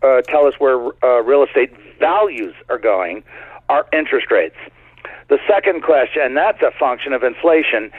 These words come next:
and how much this government lets it get out of control before they finally have to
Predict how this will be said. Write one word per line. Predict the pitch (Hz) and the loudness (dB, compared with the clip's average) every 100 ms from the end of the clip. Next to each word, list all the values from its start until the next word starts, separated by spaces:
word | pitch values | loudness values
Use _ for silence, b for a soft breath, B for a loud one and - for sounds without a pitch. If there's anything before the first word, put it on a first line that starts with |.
| B - | B -4
and | 127 | -2
how | 131 151 147 | 0 0 0
much | 123 127 151 - - | -4 -4 -4 -4 0
this | 143 - | 0 0
government | - 151 147 135 - | 0 0 0 -4 0
lets | 127 135 - | 2 2 0
it | 143 120 | -4 0
get | 127 | 2
out | 123 | 2
of | 113 | 0
control | 117 98 214 160 117 | -6 -2 2 4 2
before | 131 117 135 127 | 0 -2 0 2
they | 117 | 0
finally | - 151 147 131 | 0 -2 -2 -2
have | 123 127 | -2 -2
to | 131 | -2